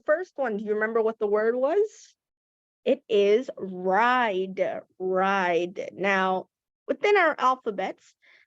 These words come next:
this letter makes the eh, eh, eh sound, like elephant, egg. But in our word ride, it does not make the eh sound. That's because it is the magic E.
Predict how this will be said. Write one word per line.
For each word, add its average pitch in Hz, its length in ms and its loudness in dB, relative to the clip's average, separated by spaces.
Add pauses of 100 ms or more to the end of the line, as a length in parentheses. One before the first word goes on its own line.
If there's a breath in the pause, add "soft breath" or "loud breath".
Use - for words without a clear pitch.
(100)
this 277 520 -6
letter 220 440 4
makes 202 320 -6
the - 180 -2 (140)
eh, 208 160 0 (260)
eh, 208 200 2 (360)
eh 226 240 0
sound, 139 500 -6
like 185 280 -4 (180)
elephant, 214 760 2 (220)
egg. 196 440 2
But 226 180 0
in 247 120 0
our 226 160 2
word 277 380 2
ride, 226 760 -6
it 202 100 -12
does 190 200 -8
not 226 200 -6
make 208 220 -6
the - 140 -4 (160)
eh 208 140 -4 (160)
sound. - 580 -6
That's 277 280 -2
because 247 600 -2
it 185 160 0
is 202 420 4 (380 loud breath)
the 208 120 4
magic 196 580 0
E. 196 440 0